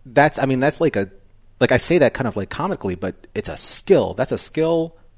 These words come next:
based on his species that has never been used before in the Federation, with Nog being the first Ferengi ever in the Federation.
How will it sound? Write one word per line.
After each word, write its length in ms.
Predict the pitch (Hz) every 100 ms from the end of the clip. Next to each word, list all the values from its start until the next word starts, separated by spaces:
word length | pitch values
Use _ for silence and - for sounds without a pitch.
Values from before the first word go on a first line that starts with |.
| - 101 -
based 320 | 147 156 -
on 320 | 117 110 95
his 320 | - 107 104 95
species 920 | - - - 131 123 120 110 101 -
that 320 | 104 104 98
has 240 | 101 98
never 340 | 113 120 127 117
been 400 | 104 104 95 95
used 320 | 113 113 131 -
before 260 | 113 110
in 60 | 104
the 60 |
Federation, 680 | 104 110 101 107 127 110 104
with 200 | 101 110
Nog 340 | 104 123 139 120
being 180 | 123 117
the 60 |
first 280 | - 127 127
Ferengi 440 | - - 113 110 113
ever 320 | 120 131 107
in 80 | 110
the 60 | 101
Federation. 600 | 120 113 120 139 -